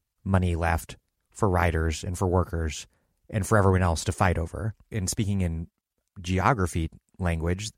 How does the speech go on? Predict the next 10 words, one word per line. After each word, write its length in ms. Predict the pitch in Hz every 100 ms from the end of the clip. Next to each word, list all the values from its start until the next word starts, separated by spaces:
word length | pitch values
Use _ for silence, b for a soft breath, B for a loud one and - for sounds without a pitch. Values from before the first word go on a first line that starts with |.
| _ -
it's 220 | 107 127
a 160 | 110 104
complex 580 | - 123 127 135 - -
scalar 560 | 120 123 90 85 82 -
dynamic, 560 | 82 78 80 82 87 - _ -
which 320 | 98 101 -
creates 460 | - 120 113 - -
real 220 | 113 110
organizing 580 | 104 107 80 80 82 82
challenges. 720 | - 71 78 - - -